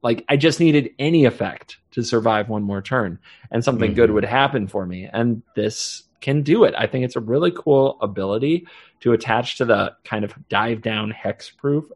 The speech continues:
Speaker 1: ability.
Speaker 2: Mm-hmm.
Speaker 1: I, I always think of this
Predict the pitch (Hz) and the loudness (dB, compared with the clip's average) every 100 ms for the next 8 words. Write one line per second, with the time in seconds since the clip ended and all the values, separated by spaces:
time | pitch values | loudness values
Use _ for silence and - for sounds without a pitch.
0 | - 143 156 165 190 196 _ _ _ - | -2 0 2 0 -2 -6 _ _ _ -10
1 | 98 87 90 87 - _ _ - 143 147 | -8 -8 -10 -12 -14 _ _ -4 -2 0
2 | 170 202 226 226 214 175 | 4 4 4 2 2 2